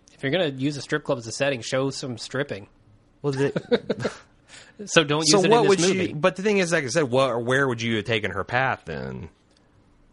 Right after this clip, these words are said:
Speaker 2: I mean,
Speaker 1: Uh,
Speaker 2: this is,
Speaker 1: have
Speaker 2: she, she basically went to the Moulin Rouge house.
Speaker 1: Eh, she could
Speaker 2: where
Speaker 1: be living on the street.
Speaker 2: <laughs>
Speaker 1: Now she
Speaker 2: She
Speaker 1: doesn't
Speaker 2: could
Speaker 1: have
Speaker 2: be
Speaker 1: a job.
Speaker 2: ass
Speaker 1: Living
Speaker 2: to
Speaker 1: on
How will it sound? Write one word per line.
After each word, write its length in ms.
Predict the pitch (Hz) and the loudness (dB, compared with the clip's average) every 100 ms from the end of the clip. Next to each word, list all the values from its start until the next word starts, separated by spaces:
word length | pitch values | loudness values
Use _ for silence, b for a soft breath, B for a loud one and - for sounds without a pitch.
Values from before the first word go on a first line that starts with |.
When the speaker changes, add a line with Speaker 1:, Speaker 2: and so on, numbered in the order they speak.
| - | -4
Speaker 2:
I 100 | 135 | 2
mean, 80 | 147 | 4
Speaker 1:
Uh, 60 | 160 | 4
Speaker 2:
this 140 | 165 | 4
is, 60 | 165 | 4
Speaker 1:
have 80 | 202 | 2
Speaker 2:
she, 60 | 175 | 2
she 160 | 214 | 4
basically 360 | 190 240 233 180 | 4 4 4 2
went 160 | 175 | 2
to 60 | 170 | 2
the 80 | 139 | 2
Moulin 460 | 143 151 139 123 | 4 4 4 2
Rouge 320 | 110 143 113 92 | 2 2 2 0
house. 320 | 78 65 65 - - _ _ - | -2 -2 -4 -6 -8 _ _ -4
Speaker 1:
Eh, 80 | 247 | 2
she 80 | |
could 100 | 117 | 4
Speaker 2:
where 100 | 113 | 4
Speaker 1:
be 80 | 107 | 4
living 280 | 131 123 113 | 2 -2 -4
on 80 | 107 | -6
the 60 | |
street. 380 | 101 - 127 131 _ | -8 -6 -6 -6 _
Speaker 2:
<laughs> 60 | _ _ _ _ _ _ _ 117 | _ _ _ _ _ _ _ -2
Speaker 1:
Now 80 | 127 | 4
she 180 | 120 - | 4 4
Speaker 2:
She 0 | |
Speaker 1:
doesn't 60 | 127 127 | 0 0
Speaker 2:
could 20 | |
Speaker 1:
have 80 | 117 | -2
Speaker 2:
be 20 | |
Speaker 1:
a 20 | |
job. 440 | 110 117 117 117 120 - B B B B | 0 0 0 -2 -8 -20 B B B B
Speaker 2:
ass 280 | 123 127 | 6 6
Speaker 1:
Living 0 | |
Speaker 2:
to 60 | |
Speaker 1:
on 60 | 123 | 4